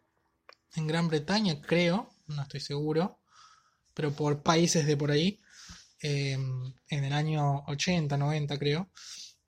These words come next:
Eh, la premisa, o sea, la premisa que lleva esta película es un chico trata de conquistar a una chica y le dice que tiene una banda, eh,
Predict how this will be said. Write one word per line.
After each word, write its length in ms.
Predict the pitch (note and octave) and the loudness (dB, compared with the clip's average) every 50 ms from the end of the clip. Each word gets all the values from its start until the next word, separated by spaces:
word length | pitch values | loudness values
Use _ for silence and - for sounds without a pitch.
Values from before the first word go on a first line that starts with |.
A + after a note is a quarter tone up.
| _ _ _ _ _ _ _ _ _ _ - _ _ _ | _ _ _ _ _ _ _ _ _ _ -20 _ _ _
Eh, 380 | - E3+ D#3+ D#3+ D#3 D#3 D#3+ - | -2 0 2 2 2 0 0 2
la 220 | F#3 F#3 F#3 F3 E3+ | 4 6 6 6 6
premisa, 500 | F3 F3 F3+ G3+ A3 G#3 - A#3 G#3+ G#3 | 4 4 6 6 6 6 6 6 8 8
o 60 | F3+ | 6
sea, 560 | - - F3 E3 D#3+ D3+ D3 D3 C#3+ C#3 C3+ C#3 C#3 D3 - _ _ _ _ _ _ _ - | 6 4 4 4 4 4 2 2 0 0 -2 -2 -6 -8 -10 _ _ _ _ _ _ _ -4
la 160 | - D#3 D3+ D3 | -2 0 0 2
premisa 340 | D3+ D#3+ F3+ F#3 - F#3 | 2 4 4 4 4 4
que 320 | - F3+ D#3 D3+ D3 D3 D3 | 4 6 6 6 6 6 4
lleva 680 | C#3+ - - E3 D#3+ D#3+ D#3 D3 C#3+ C#3+ C3+ C3+ C#3 - - _ _ _ _ _ _ _ _ _ - | 2 2 2 2 4 4 4 2 2 0 -2 -4 -6 -12 -18 _ _ _ _ _ _ _ _ _ -10
esta 240 | - D3+ - E3+ D3+ | -8 -6 -4 -2 -2
película 400 | D3+ D#3 D#3+ E3+ F#3 F3+ E3+ D#3 | 0 2 4 4 6 6 6 6
es 320 | D3+ D3+ D3 D3 - - _ _ - | 6 4 2 2 -4 -10 _ _ -6
un 400 | - D3+ D3+ D3+ D3+ D3 D3 C#3+ | -6 -4 -2 -2 0 0 0 0
chico 340 | C#3+ - - E3+ E3+ E3+ E3 | 0 2 2 4 4 4 4
trata 240 | - D#3 D#3 D3 D#3+ | 4 0 0 2 2
de 100 | D3+ D3 | 2 4
conquistar 360 | D3 C#3+ C#3 - - - D#3+ | 2 2 0 -2 -2 -2 -2
a 40 | D#3+ | 0
una 120 | D#3 D#3+ | 0 0
chica 460 | D#3+ - - F3+ E3+ F3 F3 F3+ G3 - - - - - - - _ _ _ _ - | 0 2 0 0 2 2 0 0 0 -2 -10 -20 -20 -20 -20 -20 _ _ _ _ 2
y 80 | G3 | 6
le 80 | G3 G3+ | 8 10
dice 260 | F#3 F#3+ F#3 - F#3+ | 10 10 8 6 4
que 80 | E3+ E3+ | 4 4
tiene 140 | D#3+ E3 E3+ | 4 4 4
una 180 | E3+ E3 D#3+ | 4 4 6
banda, 560 | E3+ F3 F3 F3 F3 F3 F3 F#3+ - - - _ _ _ _ _ _ _ _ _ _ _ _ _ _ _ - | 6 8 8 8 8 6 4 4 2 -2 -8 _ _ _ _ _ _ _ _ _ _ _ _ _ _ _ -4
eh, 500 | D#3+ C#3+ C#3+ C#3 C#3 C3+ C3+ C3+ C3+ | -2 0 0 0 0 -2 -4 -4 -4